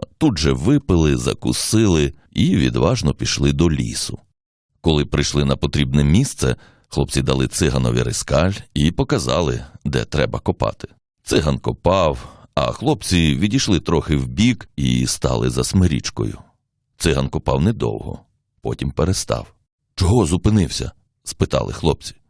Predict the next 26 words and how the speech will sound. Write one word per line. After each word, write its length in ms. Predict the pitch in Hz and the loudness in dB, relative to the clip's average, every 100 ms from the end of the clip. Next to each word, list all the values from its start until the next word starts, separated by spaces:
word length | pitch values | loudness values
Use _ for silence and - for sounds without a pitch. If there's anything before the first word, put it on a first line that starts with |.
| _ _ - | _ _ -4
«Бо 240 | 73 71 | 0 2
далі 360 | 62 62 65 65 | 0 0 0 2
діра». 500 | 92 104 65 80 95 _ _ - | 2 2 0 -2 -6 _ _ -4
«А 280 | 69 64 58 | -4 -2 -4
що 220 | - 107 | 0 0
в 80 | 82 | 0
тій 180 | 76 | -2
дірі?» 360 | 67 101 87 62 _ _ _ _ - | 2 2 2 -2 _ _ _ _ -4
«Не 280 | 71 69 76 | 0 2 2
знаю, 600 | 90 135 113 69 65 57 52 - | 0 2 2 0 -2 -6 -10 -2
темно. 480 | 113 151 110 73 64 - _ - - 50 | 0 2 2 2 0 -8 _ -16 -10 -6
Заждіть, 500 | 69 110 113 120 69 | 0 0 2 0 0
зараз 380 | 64 107 90 - | -2 0 0 2
вийде 280 | 101 76 76 | 2 2 2
місяць 600 | 98 131 - 65 - - | 2 2 0 -2 -4 -2
і 120 | 92 | 2
освітить, 600 | 104 - 98 76 62 - | 2 2 0 0 -2 -2
тоді 220 | 92 67 | -2 0
й 60 | 73 | 0
побачу». 560 | 117 113 82 62 - - _ _ _ _ _ - | 0 0 -2 -4 -12 -16 _ _ _ _ _ -6
За 240 | 69 73 85 | 0 2 2
якийсь 440 | 87 95 80 - | 2 2 0 0
час 380 | - 107 85 - | 0 0 0 -2
хмару 400 | - 71 69 71 | -2 0 2 0
відігнав 540 | 71 80 80 71 62 | 0 0 2 2 0
вітер, 520 | 73 110 - 64 62 | 0 0 2 0 -2